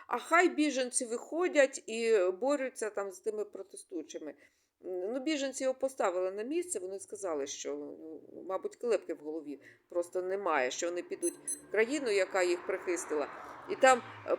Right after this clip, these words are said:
почнуть, е, вибачте, їм скажуть, «геть на, на батьківщину». Все. Біженці сказали йому, що, е, мабуть, зерно застраховане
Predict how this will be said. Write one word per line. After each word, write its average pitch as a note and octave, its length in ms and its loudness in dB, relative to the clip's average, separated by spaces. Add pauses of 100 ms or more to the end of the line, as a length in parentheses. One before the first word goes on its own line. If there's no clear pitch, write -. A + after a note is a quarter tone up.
почнуть, C#4 560 2
е, C3+ 920 6
вибачте, A#3+ 680 6
їм G#3+ 180 0
скажуть, G3+ 440 2 (100)
«геть B3+ 220 6
на, G3 360 2
на F3+ 140 0
батьківщину». D#3+ 880 -4
Все. - 180 -8 (1300)
Біженці E4+ 500 0
сказали C4 580 4
йому, G#3+ 260 -4
що, F#3 380 -2 (1700)
е, D3 60 -4 (680)
мабуть, A#3+ 460 4
зерно A3+ 840 2
застраховане A3 1120 0